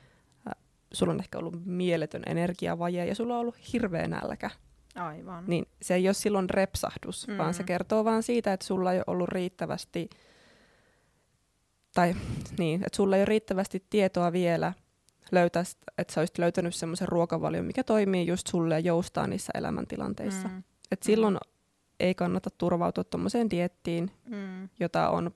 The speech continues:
Speaker 1: potentiaalisesti myyty tuhansille ihmisille.
Speaker 2: Mm, kyllä. Siellä ehkä semmoset kuumimmat, ö,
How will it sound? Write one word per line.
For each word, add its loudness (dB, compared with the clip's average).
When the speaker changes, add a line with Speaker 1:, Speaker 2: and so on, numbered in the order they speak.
Speaker 1:
potentiaalisesti -4
myyty -2
tuhansille -6
ihmisille. -10
Speaker 2:
Mm, -12
kyllä. -6
Siellä -4
ehkä -6
semmoset -10
kuumimmat, -4
ö, -10